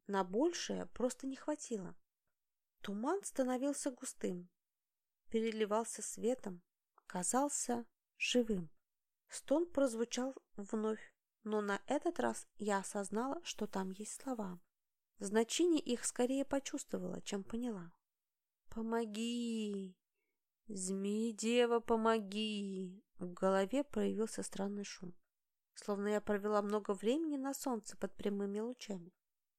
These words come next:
Перед глазами заплясали оранжевые круги.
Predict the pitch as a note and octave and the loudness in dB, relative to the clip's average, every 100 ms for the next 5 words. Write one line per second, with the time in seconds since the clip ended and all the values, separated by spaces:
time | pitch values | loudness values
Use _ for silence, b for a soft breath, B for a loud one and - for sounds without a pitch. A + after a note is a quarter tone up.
0 | - G3+ G3 G3 G#3 G#3+ B3+ B3 A3 - | -6 -4 -2 0 2 2 2 2 0 0
1 | A3 - G3+ G3+ G3 F#3+ F#3+ F#3 F#3 F#3+ | 0 2 2 2 2 2 0 -2 -4 -4
2 | - A3 F#3+ F#3+ F#3 | -4 -4 -4 -6 -10